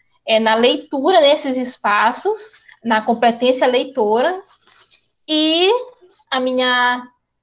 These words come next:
é, minha dissertação, por exemplo, foi sobre o WhatsApp, mais voltado pra área da linguística, né? No caso, eu realizo pesquisas com,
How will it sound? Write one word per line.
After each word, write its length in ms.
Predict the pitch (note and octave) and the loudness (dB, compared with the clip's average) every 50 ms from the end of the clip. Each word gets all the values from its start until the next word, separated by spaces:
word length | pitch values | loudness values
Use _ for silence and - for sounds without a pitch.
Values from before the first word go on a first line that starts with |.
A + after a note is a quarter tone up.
| _ _ _ | _ _ _
é, 680 | - A#3 A3+ A3+ A3 A3 A3 A3 A3 A3 G#3+ G#3+ G#3+ - | -2 0 0 2 2 2 2 2 0 0 0 -2 -2 -2
minha 200 | B3 C4 B3+ A#3+ | 0 0 0 0
dissertação, 720 | B3 - - B3 A#3 A#3 - B3 A#3 A#3 - B3+ B3+ C4+ C4 | 0 0 -2 -2 -2 0 0 -2 -2 0 -2 -4 -4 -2 -4
por 80 | C#4 | -6
exemplo, 600 | A#3+ B3+ C4 C#4+ C4 A#3+ B3+ C4+ C4+ - G4+ G4 - | -6 -6 -6 -4 -4 -4 -4 -6 -6 -8 -10 -8 -2
foi 160 | - D#4+ D4 | -2 -2 -2
sobre 280 | - - D4+ C4 B3 D4 | 0 0 0 0 2 2
o 40 | C#4+ | 2
WhatsApp, 840 | C4 C4+ C4+ C#4 - E4+ F4 E4 D4 C4 B3+ B3+ B3+ B3 B3+ F4+ F4+ - _ _ _ _ _ - _ _ _ - - - C4+ | 2 2 0 -2 -6 -6 -4 -2 0 0 0 0 -2 -4 -8 -10 -12 -12 _ _ _ _ _ -20 _ _ _ -20 -20 -6 -2
mais 240 | C#4 C4 C4 C4 | 0 2 2 4
voltado 460 | C#4+ D4 D4 D4+ - D#4 C4+ C4 D4 - | 4 2 2 2 2 2 2 2 0 0
pra 160 | - D#4+ C4+ | 2 4 4
área 200 | C4 B3+ C#4 C4 | 4 4 2 2
da 100 | C#4 C#4 | 0 0
linguística, 840 | C#4 D4 E4 D#4 D#4 C4+ C4 B3+ B3+ - - - B3 A#3 - G#3+ G#3+ | -2 -4 -8 -10 -8 -6 -6 -6 -6 -8 -12 -16 -16 -14 -14 -14 -10
né? 320 | G#3+ A3+ A#3 A#3 B3+ C#4 C#4 - _ _ _ _ _ _ _ _ _ | -8 -8 -6 -6 -8 -10 -12 -18 _ _ _ _ _ _ _ _ _
No 180 | B3 B3+ B3 B3+ | -8 -8 -6 -2
caso, 720 | - B3 G#3+ A3 A#3 C4+ C4 C4+ C4 B3+ B3+ B3+ C4 C4+ C4+ - - - - - - - - - _ _ _ | 0 2 2 2 2 2 0 -2 -2 0 0 0 -2 -4 -8 -12 -14 -12 -10 -10 -10 -12 -16 -20 _ _ _
eu 140 | A#3+ A#3 B3 | -6 -4 -2
realizo 580 | C#4+ B3+ A#3 A#3 A#3+ A#3+ B3+ B3+ B3+ C4+ C4 | 0 2 2 2 2 0 -2 -4 -4 -4 0
pesquisas 960 | - B3 B3 B3+ B3+ - - - A#3 A#3 B3 B3+ A#3+ C#4+ C#4 C#4+ C#4+ - - - _ | 2 2 2 2 0 -6 -10 -8 -8 -6 -6 -8 -8 -8 -8 -8 -10 -14 -20 -20 _
com, 420 | - C4+ C4 C4 C4 C#4 D#4 F4+ | -8 -6 -6 -4 -6 -6 -8 -10